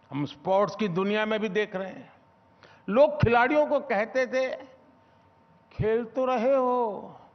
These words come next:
लेकिन career में क्या करोगे? नौकरी का क्या करोगे?"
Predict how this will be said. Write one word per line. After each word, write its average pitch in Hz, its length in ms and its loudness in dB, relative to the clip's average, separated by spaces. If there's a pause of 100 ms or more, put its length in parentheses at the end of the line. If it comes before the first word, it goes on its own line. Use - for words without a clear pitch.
(440)
लेकिन 233 280 0
career 247 540 0
में 311 200 0
क्या 277 180 -2
करोगे? 254 680 -4 (1120)
नौकरी 254 500 0
का 294 160 0
क्या 277 260 0
करोगे?" 269 640 -2